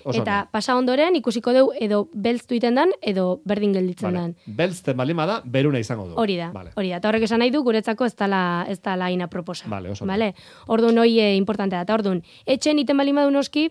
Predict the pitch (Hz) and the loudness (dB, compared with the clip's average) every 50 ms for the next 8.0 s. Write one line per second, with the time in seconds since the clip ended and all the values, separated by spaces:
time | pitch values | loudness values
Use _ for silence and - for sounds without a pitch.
0 | - - - 226 220 226 240 262 220 202 190 190 - 220 196 190 180 196 185 202 | -4 -6 -2 0 0 2 2 0 0 0 -2 -2 -2 -2 -2 -2 0 0 0 0
1 | 233 214 - - 185 170 - 190 214 208 220 226 226 214 202 196 - 226 214 226 | 0 -2 -2 -4 -6 -6 -4 -4 -2 0 0 0 2 0 0 0 0 0 0 2
2 | 214 202 214 214 220 214 - 220 202 202 202 202 196 185 180 180 170 202 196 196 | 2 2 2 2 0 0 0 0 0 0 0 0 0 0 0 0 -2 -2 -4 -4
3 | 196 185 - - - 107 98 95 92 110 - - - 254 254 226 226 214 214 - | -4 -6 -6 -6 -8 -12 -12 -12 -12 -14 -10 -2 2 2 4 4 4 2 2 0
4 | 233 - - 285 294 294 226 247 220 220 208 190 - 254 269 262 226 202 190 196 | -2 0 2 2 2 2 0 0 0 0 -2 -2 2 2 2 4 2 2 0 -2
5 | 185 185 170 170 165 - - - - - - - 233 226 214 208 233 247 247 220 | -2 -2 -2 -4 -6 -8 -14 -20 -20 -20 -4 0 2 2 4 4 4 4 4 4
6 | 208 190 180 175 - - - 247 269 294 294 277 277 254 247 254 247 247 262 294 | 2 2 2 0 -2 -4 0 2 4 4 4 4 2 2 0 0 2 2 2 2
7 | 320 339 - - 233 233 220 220 208 202 196 202 196 208 - - 202 196 240 320 | 2 0 0 -2 -2 0 0 0 0 0 0 0 -2 -4 -2 -2 -2 0 2 0